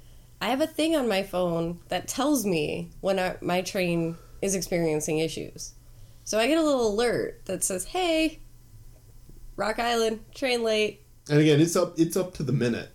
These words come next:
Speaker 2: Like, this is not, like, I can't be like, "Oh, you know, they must not have been tra-," no. They
Speaker 1: So at first, I think nothing of it, and I'm like, "Oh, great, is my, is my app not working?" So I go in there, and I pull it up, and I'm looking at it, and I'm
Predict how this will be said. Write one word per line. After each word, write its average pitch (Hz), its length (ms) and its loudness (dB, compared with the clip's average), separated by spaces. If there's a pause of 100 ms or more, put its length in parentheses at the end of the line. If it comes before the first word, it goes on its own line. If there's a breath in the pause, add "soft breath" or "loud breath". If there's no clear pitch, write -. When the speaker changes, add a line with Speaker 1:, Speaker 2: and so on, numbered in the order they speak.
(140)
Speaker 2:
Like, 107 320 -6
this 139 200 2
is 127 140 0
not, 120 400 0
like, 104 300 -4
I 131 140 0
can't 120 440 0 (360 loud breath)
be 131 140 0
like, 117 280 0
"Oh, 165 640 4
you 143 180 2
know, 143 520 4 (260)
they 135 120 2
must 147 340 2
not 143 280 4
have 139 220 0
been 143 400 2
tra-," 160 280 0
no. 123 220 -6
They 113 260 -6 (160)
Speaker 1:
So 269 220 0
at 254 160 -2
first, 403 380 -2
I 254 160 2
think 240 300 -2
nothing 185 320 0
of 175 120 2
it, 196 140 0
and 190 80 -4
I'm 202 140 0
like, 196 260 0
"Oh, 180 440 0 (720)
great, 208 280 2
is 151 140 -2
my, 170 320 0 (120)
is 175 140 -2
my 165 240 0
app 139 280 -2
not 240 220 0
working?" 330 560 2 (360 soft breath)
So - 160 -2
I 294 80 4
go 269 160 2
in 233 140 4
there, 240 200 2
and 226 80 2
I 220 80 2
pull 220 240 0
it 202 80 2
up, 214 240 2
and 202 100 0
I'm 202 140 0
looking 190 240 -2
at 202 160 0
it, 226 80 0
and 220 140 0
I'm 196 220 -4